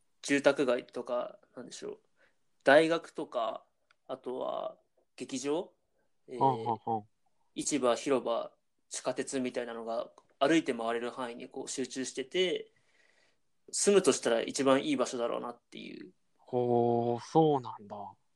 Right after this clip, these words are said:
Speaker 1: うん、雰囲気でしたね。
Speaker 2: へえ。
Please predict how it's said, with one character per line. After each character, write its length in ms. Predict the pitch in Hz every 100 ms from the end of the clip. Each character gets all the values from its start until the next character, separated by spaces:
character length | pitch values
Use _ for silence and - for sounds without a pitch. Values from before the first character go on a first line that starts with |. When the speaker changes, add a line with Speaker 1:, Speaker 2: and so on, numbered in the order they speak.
| _ -
Speaker 1:
う 80 |
ん、 560 | 131 123 113 110 123 160 _ _
雰 180 | - 135
囲 80 | 120
気 340 | - - - -
で 100 | -
し 100 | -
た 120 | 85
ね。 220 | - 135 - _ _ _ _ _ _ _ _ _ _ _ _ _ _ _
Speaker 2:
へ 40 | 107 110 113 113 113
え。 100 | 110